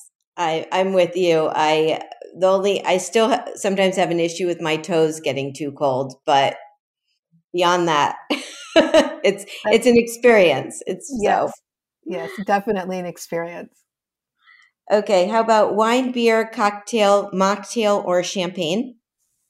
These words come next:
Speaker 2: Well, champagne is always fabulous, but I like to start with a cocktail, especially if the restaurant has an interesting cocktail,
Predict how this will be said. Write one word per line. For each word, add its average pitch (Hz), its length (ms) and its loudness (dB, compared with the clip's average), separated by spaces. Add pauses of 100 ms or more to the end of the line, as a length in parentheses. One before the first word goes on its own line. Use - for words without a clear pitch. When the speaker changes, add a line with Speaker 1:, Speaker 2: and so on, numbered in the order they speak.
(960)
Speaker 2:
Well, 262 160 0
champagne 339 420 -2
is 311 140 -4
always 220 320 2
fabulous, 170 640 -4
but 214 320 -4
I 226 220 2
like 247 300 0
to 240 80 -14
start - 460 0
with 240 140 2
a 247 60 -2
cocktail, 240 480 -2
especially 208 540 -4
if 202 320 -8
the 202 100 -8
restaurant 190 420 -8
has 180 180 -12
an 180 160 -10
interesting 185 500 -12
cocktail, 208 800 -12